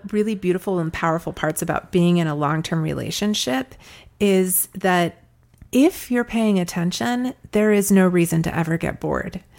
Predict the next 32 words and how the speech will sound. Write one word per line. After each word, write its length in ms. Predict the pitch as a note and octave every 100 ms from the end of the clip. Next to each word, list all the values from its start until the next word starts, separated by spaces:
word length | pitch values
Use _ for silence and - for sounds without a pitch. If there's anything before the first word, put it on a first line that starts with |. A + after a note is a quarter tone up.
| - - - - _ _ _ -
Very 420 | G3+ A3+ C#4 D4
few 340 | - A#3 A#3+
people 380 | A3+ A#3+ - F#3+
are 160 | - E3+
static. 760 | - F3 D#3+ C#3 G#2+ - -
And 160 | G3+ F#3+
also, 560 | - G3+ A3+ - A#3+ A#3
as 260 | G3 G#3+ G#3+
we 220 | G3+ F#3+
age, 640 | - F3 G#3+ D4+ - - - - - -
our 140 | G#3+
bodies 520 | G3 F#3 A3 G#3+ F3+ -
change. 720 | - C#4 G3 - - - - - - - - _ _
Our 100 | A#3+
bodies 400 | G#3+ A#3+ D#4 C#4
are 120 | - F#3+
different 460 | F3 B3 G#3+ -
from 360 | - F3+ E3+ - -
twenty 320 | - G#3 F#3
to 100 | E3+
thirty. 340 | E3 F3 D#3 D#3
The 100 | E3
sensations 840 | - F#3 - A#3 C#4 - G#3 E3
that 160 | - -
we 160 | E3+ D#3
like 400 | D#3+ C#3+ F3+ -
are 140 | F3+
different 480 | F3 F#3 F3+ E3+ -
from 160 | - E3+
twenty 320 | - F3 E3+
to 120 | D#3+
thirty. 500 | E3 D#3+ D#3+ D3 -